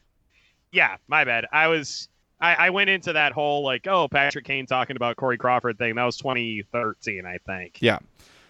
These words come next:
Speaker 1: Yeah.
Speaker 2: Any-, anyway,
Speaker 1: Anyways,
Speaker 2: yeah.
Speaker 1: my apologies.
Speaker 2: It's all right. No, it's just a, it's just a, it's crazy. And I know I saw, the greatest thing was I actually posted it on the Madhouse Podcast Instagram,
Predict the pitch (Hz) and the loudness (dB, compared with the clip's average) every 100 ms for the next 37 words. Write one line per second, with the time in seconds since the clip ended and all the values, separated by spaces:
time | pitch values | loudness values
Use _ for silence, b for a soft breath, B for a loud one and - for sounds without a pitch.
0 | b - 131 156 - 180 165 110 98 90 | b 2 4 4 4 4 6 4 2 -2
1 | 107 139 127 143 120 107 98 92 92 - | 2 6 8 6 2 -2 -4 -12 -16 -16
2 | - 90 - 185 131 110 143 131 - 156 | -10 -6 -4 2 4 4 4 4 2 -2
3 | 156 123 127 131 - 135 117 95 - 117 | 0 0 0 0 0 -2 -2 -4 -6 -8
4 | - - - _ - 98 82 85 - - | -8 -14 -20 _ -8 -8 -6 -10 -12 -18
5 | _ _ 123 123 127 123 - 135 110 b | _ _ 2 6 8 6 6 4 4 b
6 | b - 135 151 160 147 151 131 123 123 | b 0 6 8 8 4 2 4 6 6
7 | 127 - 117 131 120 120 104 104 101 101 | 4 0 2 2 2 2 2 2 2 2
8 | 104 104 98 113 104 - 104 92 104 101 | 4 4 2 4 2 4 0 0 -6 -8
9 | 135 123 120 123 | -2 2 2 2